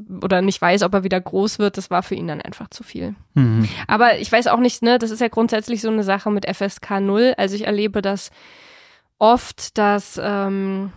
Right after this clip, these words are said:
Speaker 1: es Sachen gibt, die sind zwar ab null freigegeben, aber da weiß ich schon von vornherein, das probiere ich gar nicht erst aus. Also zum Beispiel, ne,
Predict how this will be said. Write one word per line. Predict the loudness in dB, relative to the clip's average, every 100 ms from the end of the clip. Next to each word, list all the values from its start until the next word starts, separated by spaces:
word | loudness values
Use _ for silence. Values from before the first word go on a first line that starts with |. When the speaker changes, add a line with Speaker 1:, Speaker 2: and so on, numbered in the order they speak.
| -18 _ _ _ _ _ _ _ -10
Speaker 1:
es | -2
Sachen | 0 2 0
gibt, | 2 0 0
die | -2
sind | 0 -2
zwar | 0 -2
ab | 0
null | 0 0
freigegeben, | 0 0 2 0 2 0 0
aber | 0
da | 2 2
weiß | 2 0
ich | -2
schon | -2
von | 0 -2
vornherein, | 2 0 0 -2 0 0
das | -2
probiere | -8 -6 -4
ich | -4
gar | -2 -2
nicht | -2
erst | -4 -8 -4
aus. | 0 0
Also | -2 -4
zum | -6 -4
Beispiel, | -4 -4 -2 0 -2 -4
ne, | -2 0 -2